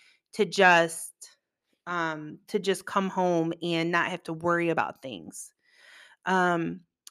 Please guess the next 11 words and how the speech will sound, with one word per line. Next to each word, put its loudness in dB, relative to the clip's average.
and 4
so 6
then 6
probably 4
at 4
about 2
year 4
f-, -12
six -2
or -4
five-ish, -2